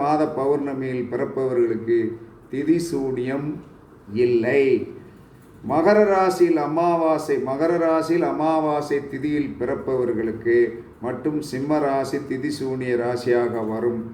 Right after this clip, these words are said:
அது தகப்பனை முழுங்கிவிடும், தாய் தந்தையரை பிரிக்கும். அதற்கடுத்து அமாவாசை மற்றும் பௌர்ணமி திதிகளில்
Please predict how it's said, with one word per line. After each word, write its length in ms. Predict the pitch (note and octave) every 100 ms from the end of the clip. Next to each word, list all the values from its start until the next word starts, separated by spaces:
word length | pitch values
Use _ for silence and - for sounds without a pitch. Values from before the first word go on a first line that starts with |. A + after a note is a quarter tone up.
| A2+
அது 120 | A2 A2 A2+
தகப்பனை 580 | B2+ D3 D3 D3 C#3+ C#3 B2 B2
முழுங்கிவிடும், 720 | C#3 D3+ C#3+ B2+ A#2+ B2 A#2 G#2+ - - -
தாய் 300 | B2+ D#3 D#3+
தந்தையரை 600 | C3+ A#2+ A#2 A2+ A#2 A#2+ C#3+ G2
பிரிக்கும். 640 | A#2 A#2+ A#2+ - A#2 B2 A2+ G#2 - - - - - C3
அதற்கடுத்து 600 | C#3+ C3 - D3 C#3+ B2+ - - - - C3
அமாவாசை 720 | F3 F#3+ F#3 F3+ F3 F3 F3+ D#3+
மற்றும் 280 | C#3+ C#3 A#2+ C3
பௌர்ணமி 500 | C#3+ E3+ F3 E3 E3 D3
திதிகளில் 520 | D3 D#3 D#3 D3